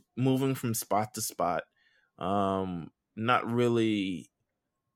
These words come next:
putting Kyle O'Reilly, I guess, in a place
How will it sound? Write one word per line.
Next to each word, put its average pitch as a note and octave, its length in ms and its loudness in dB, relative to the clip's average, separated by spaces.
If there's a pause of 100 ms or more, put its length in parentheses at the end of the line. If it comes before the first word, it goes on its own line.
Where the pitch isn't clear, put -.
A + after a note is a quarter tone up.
(760)
putting C#3 320 4
Kyle A#2 300 2
O'Reilly, G2+ 580 4
I E2 100 0
guess, G2+ 260 -2
in G2+ 180 -8
a F#2+ 120 -4
place F#2+ 640 -6